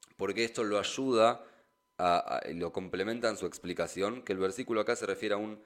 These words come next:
esclavo que él mismo es hebreo. Ukemoshe Piresh Rashi Lalan, como explica Rashi más adelante, Shekitikne bej-, behraj medaber beofen shemachru beit din,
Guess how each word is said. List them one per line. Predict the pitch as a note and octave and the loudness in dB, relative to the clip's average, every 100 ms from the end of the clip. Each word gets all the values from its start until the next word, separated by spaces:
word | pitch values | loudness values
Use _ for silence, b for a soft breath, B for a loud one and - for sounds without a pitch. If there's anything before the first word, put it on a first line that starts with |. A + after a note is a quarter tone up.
| B B | B B
esclavo | - - A#2+ C#3 C#3 | -16 -8 -2 -2 -2
que | A#2+ A#2+ | -2 -4
él | B2 | -2
mismo | D3 G#2+ F#2+ | -6 -6 -8
es | F2 | -6
hebreo. | E2+ E2 D2+ C#2+ b b b b | -4 -4 -6 -10 b b b b
Ukemoshe | - G2+ A#2+ A2 | -8 -4 -2 -2
Piresh | G#2 A2+ G#2 | 0 0 2
Rashi | A#2 A2 | 0 2
Lalan, | G2+ A2+ A#2+ | 2 2 0
como | F#2+ F#2+ | -6 -10
explica | - G#2+ G2+ | -8 -2 2
Rashi | G2+ G2+ | 2 2
más | G2+ G2 | -4 0
adelante, | F2+ E2+ E2 E2+ G#2+ - B B | 0 0 -2 -4 -6 -6 B B
Shekitikne | - F#2+ D#3 D3+ A#2 A2 C3+ | -6 -4 -4 -4 -8 -6 -4
bej-, | B2+ G#2 - G#2 | -2 -2 -4 -4
behraj | G2+ G2 A2+ B2 | -4 0 -2 -2
medaber | A2 G2+ A#2+ | -2 2 2
beofen | A2 A#2 A#2 G#2+ | 4 2 2 -6
shemachru | G2 F2+ - A#2+ G2 | -6 -10 -8 -8 -6
beit | F#2 F2 | -6 -6
din, | A2 F2 | -10 -10